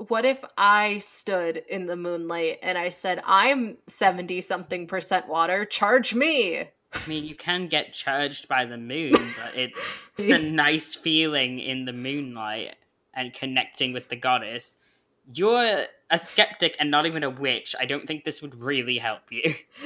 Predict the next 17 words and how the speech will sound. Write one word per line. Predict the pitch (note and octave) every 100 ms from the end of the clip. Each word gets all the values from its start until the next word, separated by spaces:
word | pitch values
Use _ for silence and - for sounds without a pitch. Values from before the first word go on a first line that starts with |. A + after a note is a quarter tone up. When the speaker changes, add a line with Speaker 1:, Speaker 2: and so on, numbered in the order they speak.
| C#4
Speaker 1:
No, | D#4+ D4
I | D4
don't | F4+ E4+
think | E4+ D#4
so | - D#4
either. | - A3 G#3+ G3+ E3+ -
I'm | A3
just | C4+ C#4+
trying | - C4+
to | C#4
wrap | C4 A#3+
my | G#3
head | G3 G3+ G3+
around | G3 F#3 E3 E3 D#3+
it | E3 E3 - _ _ _ _ -
of, | G3 F#3+
like, | F3+ D#3+ D#3 -